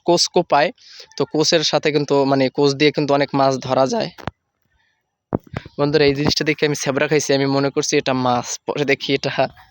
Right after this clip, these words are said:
পলি কাগজ। তো বন্ধুরা, একটা কথা কি জানেন, মাছ মারতে কিন্তু খুবই ভালো লাগে। যখন আমরা রাতের বেলা আসি, তখন কিন্তু দেখি মাছ এই সব পানি দিয়ে, মানে, যায়,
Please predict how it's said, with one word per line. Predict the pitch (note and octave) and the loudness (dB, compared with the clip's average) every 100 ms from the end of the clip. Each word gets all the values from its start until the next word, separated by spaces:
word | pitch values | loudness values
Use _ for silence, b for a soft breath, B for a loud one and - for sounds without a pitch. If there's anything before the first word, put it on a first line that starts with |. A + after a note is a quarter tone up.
| b _ - _ _ | b _ -20 _ _
পলি | C3+ C3+ | -4 -2
কাগজ। | - C3 - - - - _ _ - - - _ _ _ _ _ _ _ _ _ _ _ _ _ - B B B | -2 -4 -6 -12 -12 -14 _ _ -8 -8 -12 _ _ _ _ _ _ _ _ _ _ _ _ _ -12 B B B
তো | - E3+ | 0 4
বন্ধুরা, | F3+ F#3+ G#3 D#3+ | 4 4 4 4
একটা | D3 - | 0 0
কথা | F3 F3+ F3+ | 0 0 2
কি | D#3 | 2
জানেন, | F3 D3 | 2 2
মাছ | C#3+ C#3+ D#3 | 2 0 0
মারতে | D3+ D3 | 0 0
কিন্তু | D3+ D3 | 0 0
খুবই | - D#3+ | 2 2
ভালো | D3 C#3 C#3+ | 4 2 2
লাগে। | D3 D3 D3+ - B B - B2+ | 2 2 0 -2 B B -8 0
যখন | C#3 - D3+ | 2 2 0
আমরা | D3+ D3 | 2 2
রাতের | C#3 D3+ D3 | 2 0 2
বেলা | D3+ D3 | 4 2
আসি, | C#3+ C#3+ C#3 C#3 | 2 0 0 0
তখন | B2+ D3 | 0 0
কিন্তু | C#3+ C#3+ | 0 0
দেখি | C3+ - C3+ | 0 0 0
মাছ | C3 C3 - - - D3 | 2 0 -2 -8 -4 -2
এই | C#3+ | 0
সব | C#3+ - | -2 -2
পানি | C3+ C3 | -2 0
দিয়ে, | B2 C3 | 2 2
মানে, | C3 B2+ C3 - C3+ | 2 0 -2 -4 -2
যায়, | C#3 A#2+ | 0 0